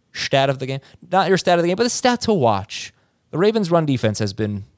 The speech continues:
pretty bad so far, giving up five point one yards per carry to the Jets and Dolphins running backs. Last year, it was three point seven yards per carry. So something to keep an eye on here. We're gonna start Lamar Jackson.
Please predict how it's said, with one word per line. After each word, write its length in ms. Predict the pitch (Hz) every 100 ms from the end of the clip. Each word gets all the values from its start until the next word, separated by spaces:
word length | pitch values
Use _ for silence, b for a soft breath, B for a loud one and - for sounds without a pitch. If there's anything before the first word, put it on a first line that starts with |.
| _
pretty 240 | - 180 175
bad 260 | 139 135
so 140 | 135 127
far, 200 | 127 123
giving 220 | 120 117
up 80 | 107
five 420 | - 127 135 -
point 300 | - 135 120
one 220 | 120 117
yards 320 | 117 117 110
per 140 | - 110
carry 360 | - 120 117
to 100 | 110
the 120 | 101
Jets 400 | 95 113 117 -
and 200 | 101 90 -
Dolphins 440 | 117 127 110 98
running 240 | 98 92
backs. 460 | 87 85 85 - - b b b b
Last 300 | 127 131 123
year, 80 | 135
it 40 | 117
was 140 | 107
three 220 | - 131
point 240 | - 120 117
seven 340 | - 120 107
yards 240 | 92 90
per 120 | - 101
carry. 320 | 92 87 -
So 240 | - -
something 400 | 113 - 135 135
to 40 | 120
keep 220 | 123 113
an 80 | 107
eye 180 | 110
on 160 | 110 107
here. 220 | 117 131 - b b b b
We're 140 | 160
gonna 160 | 196 196
start 340 | - 196 190
Lamar 300 | 185 185 180
Jackson. 640 | 165 185 180 - 185 180